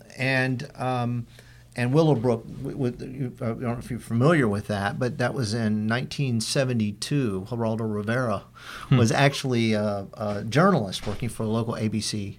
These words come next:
Speaker 1: affiliate, uh, and, uh, he did an expose on the conditions there, and it was quite shocking. Uh, and so when, then when the movie, uh, One Flew Over the Cuckoo's Nest comes out, it comes out,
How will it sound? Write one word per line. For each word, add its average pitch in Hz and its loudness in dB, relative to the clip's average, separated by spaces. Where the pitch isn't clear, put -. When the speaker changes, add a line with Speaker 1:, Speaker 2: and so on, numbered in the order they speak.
Speaker 1:
affiliate, 131 -4
uh, 117 2
and, 117 0
uh, 113 0
he 131 -2
did 113 0
an 110 4
expose 110 -2
on 101 -2
the 98 -4
conditions 101 -2
there, 95 -6
and 92 -8
it - -10
was 104 -6
quite - -6
shocking. - -8
Uh, 123 4
and 131 4
so 127 4
when, 139 0
then 139 4
when 131 2
the 117 6
movie, 135 6
uh, 107 -2
One 113 2
Flew 113 0
Over 104 0
the 110 -4
Cuckoo's 110 -6
Nest 98 -8
comes 95 -8
out, 95 -6
it 143 4
comes 123 4
out, 113 4